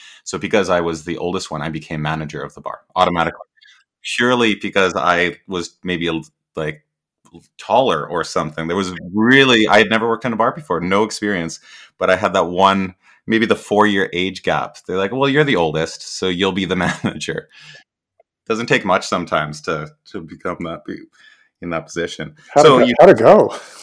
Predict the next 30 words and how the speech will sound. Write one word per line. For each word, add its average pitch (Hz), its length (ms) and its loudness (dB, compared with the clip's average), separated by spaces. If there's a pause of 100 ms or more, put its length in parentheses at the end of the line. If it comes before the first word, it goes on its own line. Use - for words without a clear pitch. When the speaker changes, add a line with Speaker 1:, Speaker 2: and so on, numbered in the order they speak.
(160)
Speaker 2:
<laughs> 131 60 -2 (180)
Speaker 1:
It 151 240 0
wa-, 156 80 -4
yeah, 160 160 0
it's 165 140 -4
funny. 185 380 0
So 139 440 0 (480)
the 151 100 0
first 175 520 -2
day, 110 480 0 (120)
he 131 180 -8
said, 131 540 0
the 127 360 -4 (160)
owner 135 320 -2
says, 98 380 -2
"Okay," 98 360 0 (280)
'cause 110 120 -8
I 131 80 4
was 170 140 -2
looking 117 220 -4
for 101 100 -6
a 85 60 -8
dish - 160 -8
jo-, - 240 -10
washing 87 340 -6
job. 52 240 -12 (380)
I 104 100 2
just 151 160 -6
wanted 123 240 2
to 92 380 -4